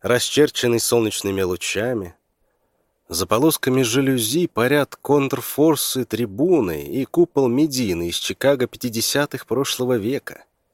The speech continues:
Кипы папок готовы обрушиться со столов на коробки с вещдоками. Болтается на пружине и гудит трубка дискового телефона. Вот здесь, вместо убогой тумбочки, пыжился мильнеровский несгораемый сейф,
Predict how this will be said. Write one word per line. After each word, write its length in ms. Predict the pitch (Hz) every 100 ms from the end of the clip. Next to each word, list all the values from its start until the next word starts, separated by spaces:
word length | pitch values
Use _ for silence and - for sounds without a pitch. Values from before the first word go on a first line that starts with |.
| _ -
Кипы 280 | 156 170 170
папок 520 | - 170 - 85 -
готовы 440 | - 107 143 147 135
обрушиться 560 | 98 165 - 135 -
со 120 | -
столов 540 | 120 - 110 135 160 -
на 100 | 101
коробки 480 | - 117 160 - 123
с 140 | -
вещдоками. 880 | 135 120 98 151 160 - 139 123 - _ _ _ _ _
Болтается 760 | 90 104 101 135 180 170 - 156
на 120 | 147
пружине 640 | 135 135 113 160 156 147
и 20 | 117
гудит 380 | 127 117 151
трубка 400 | - 147 160 -
дискового 580 | 101 113 302 - 139 135
телефона. 840 | - 123 123 - 110 73 - - - _ _ _ _ _ _
Вот 200 | 101 160
здесь, 520 | 175 120 80 - - - _
вместо 520 | - 98 143 147 -
убогой 380 | 135 127 151 131
тумбочки, 880 | - 190 180 90 82 - - - - _ _
пыжился 560 | 139 180 165 165 - 147
мильнеровский 800 | 120 160 170 156 151 143 - 127
несгораемый 640 | 131 113 110 139 143 143
сейф, 720 | 123 - 120 73 - - _